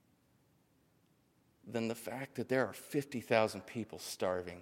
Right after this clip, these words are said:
this month." What really tears at the heart of God? And my mind, my heart just broke because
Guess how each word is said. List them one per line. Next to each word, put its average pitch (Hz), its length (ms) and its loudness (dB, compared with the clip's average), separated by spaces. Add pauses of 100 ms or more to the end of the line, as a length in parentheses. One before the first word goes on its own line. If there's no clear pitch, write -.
this - 180 -14
month." - 360 -20 (1900)
What 143 360 4
really 110 720 4 (540)
tears 113 440 4
at 110 140 0
the 101 60 2
heart 95 340 2
of 85 140 -8
God? - 280 -6 (2500)
And 104 160 -8
my 87 120 -6
mind, 107 800 0 (920)
my 98 140 -14 (160)
heart 101 440 4
just - 300 -12
broke - 480 -10 (800)
because 90 720 -6